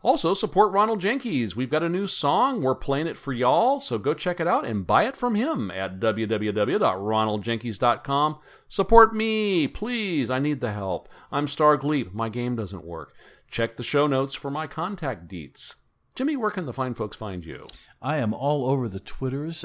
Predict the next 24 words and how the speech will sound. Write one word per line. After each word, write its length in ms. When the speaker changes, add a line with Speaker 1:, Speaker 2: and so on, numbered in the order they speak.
Speaker 2:
at 420
Jimmy 300
Croker. 680
Uh, 160
you 80
can 140
find 340
me 140
over 520
at, 320
uh, 140
versecast 600
dot 300
org 580
and 360
over 260
at 80
official 400
R 160
S 220
I 340
under 320
my 140
handle 380